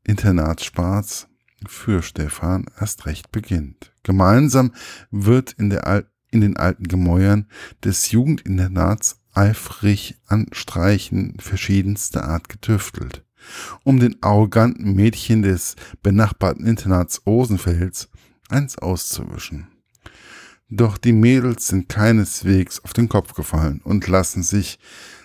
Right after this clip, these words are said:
allerhand einfallen, um es den Schreckis heimzuzahlen. Doch manchmal kommt es ganz anders, als man denkt.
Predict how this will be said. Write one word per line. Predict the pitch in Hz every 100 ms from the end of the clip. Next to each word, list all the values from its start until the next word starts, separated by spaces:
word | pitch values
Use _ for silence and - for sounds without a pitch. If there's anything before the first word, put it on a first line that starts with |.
| _ -
allerhand | - 120 123 98 95 -
einfallen, | - 98 101 - - 101 107 110 _ _ _ _ -
um | 117 110
es | 90 -
den | 90 87 _
Schreckis | - - 85 85 - 107 104 -
heimzuzahlen. | 117 101 - - - 69 69 65 73 _ _ _ _ _
Doch | - - -
manchmal | 92 95 - 90 98 101
kommt | - 92 -
es | 87
ganz | - 95 95
anders, | - 82 80 76 -
als | - - 104
man | 101
denkt. | 85 78 - - -